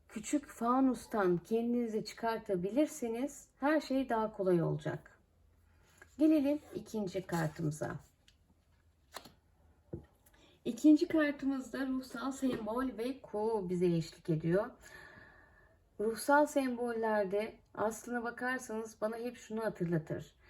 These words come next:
Maneviyatınızı ne kadar yükseltirseniz dileklerinize de o kadar ulaşabilirsiniz. Çünkü ağzımızdan çıkan her söz dua niteliğindedir.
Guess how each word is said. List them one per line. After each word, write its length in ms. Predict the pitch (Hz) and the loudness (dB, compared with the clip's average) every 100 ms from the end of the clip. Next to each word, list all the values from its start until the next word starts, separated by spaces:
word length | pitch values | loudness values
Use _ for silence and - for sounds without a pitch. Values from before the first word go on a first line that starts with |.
| - - | -12 -2
Maneviyatınızı 840 | 196 233 247 254 254 254 247 226 | 2 2 0 -2 -6 -6 -6 -4
ne 100 | 247 | -6
kadar 260 | 269 262 226 | -2 -2 0
yükseltirseniz 1120 | 214 - 220 214 214 277 277 208 196 220 - _ _ _ _ _ - | -2 -6 -4 -2 -2 -4 -2 0 0 -2 -12 _ _ _ _ _ -10
dileklerinize 720 | 196 226 226 226 240 226 247 | -2 -2 -2 -4 -4 -2 -4
de 160 | 220 - | -4 -4
o 100 | - | -4
kadar 300 | - 196 202 | 0 2 2
ulaşabilirsiniz. 1040 | - 180 180 196 185 180 170 - 160 151 - - - | 2 0 0 0 -2 0 -2 0 0 0 -4 -20 -14
Çünkü 280 | - 262 - | -6 -4 -2
ağzımızdan 640 | 208 220 214 240 214 226 220 | 0 0 -2 -6 -4 -6 -6
çıkan 340 | - 214 202 | -6 -4 -4
her 260 | 196 247 240 | -4 -6 -6
söz 360 | - 226 220 | -6 -8 -2
dua 260 | 190 202 214 | 0 2 2
niteliğindedir. 840 | 196 180 175 160 156 156 156 170 | 0 2 2 4 4 2 0 -2